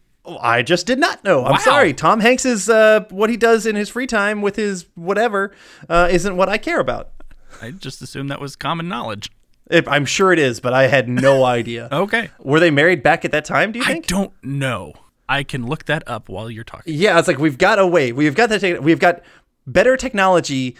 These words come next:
Speaker 1: than, uh, the computers we saw in this movie that we can probably find it out very fast.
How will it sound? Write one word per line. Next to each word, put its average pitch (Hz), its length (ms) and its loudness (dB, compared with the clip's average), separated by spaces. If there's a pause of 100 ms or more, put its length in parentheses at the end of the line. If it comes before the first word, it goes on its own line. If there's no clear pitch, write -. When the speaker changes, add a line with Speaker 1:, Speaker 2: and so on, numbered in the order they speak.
(240)
Speaker 1:
than, 127 600 2
uh, 123 200 2
the 123 100 -2
computers 139 480 -4
we 139 80 -4
saw 139 300 2
in 147 220 -2
this 143 180 -4
movie 123 260 -2
that 110 160 -4
we 123 80 -6
can 113 120 -8
probably 143 200 0
find 131 240 -2
it 120 80 -2
out 120 160 0
very 120 300 -2
fast. - 460 -10